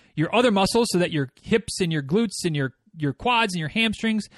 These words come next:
um, they can fire to propel you forward as opposed to trying to fire to stabilize everything. So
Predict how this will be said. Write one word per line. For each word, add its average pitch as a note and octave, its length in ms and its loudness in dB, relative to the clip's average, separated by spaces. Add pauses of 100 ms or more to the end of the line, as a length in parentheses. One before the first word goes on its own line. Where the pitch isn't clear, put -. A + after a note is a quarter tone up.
(320)
um, D#3+ 280 -2
they F3+ 140 2
can G#3 160 0
fire G#3+ 320 0
to - 100 -4
propel G#3+ 300 0
you F3 100 2
forward B3 340 2
as F#3 120 2
opposed G3 300 2
to - 40 -10
trying G3+ 220 -2
to D#3 60 0
fire G3 280 0
to D3+ 60 0
stabilize F3 560 0
everything. A2+ 440 -8
So G#3 280 -2